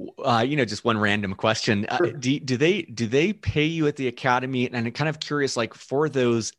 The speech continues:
Speaker 1: eight months when you were applying, like, how did you make ends meet while you were going down this path?
Speaker 2: So I was fortunate enough that I was smart and I had good leadership in the Marine Corps.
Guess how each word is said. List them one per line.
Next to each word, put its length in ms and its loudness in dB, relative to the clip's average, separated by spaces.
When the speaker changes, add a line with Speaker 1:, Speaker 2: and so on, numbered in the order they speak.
Speaker 1:
eight 240 -2
months 380 -4
when 160 -2
you 120 -2
were 160 -2
applying, 600 -2
like, 180 -10
how 120 -6
did 160 -4
you 100 -6
make 420 -4
ends 340 -6
meet 420 -4
while 260 -2
you 140 -4
were 140 -4
going 240 -2
down 220 -6
this 120 -10
path? 340 -14
Speaker 2:
So 480 8
I 160 4
was 200 4
fortunate 560 0
enough 300 2
that 120 0
I 60 4
was 180 -2
smart 720 -4
and 120 -2
I 100 0
had 220 -4
good 180 -2
leadership 460 -4
in 60 -2
the 60 0
Marine 240 0
Corps. 400 -4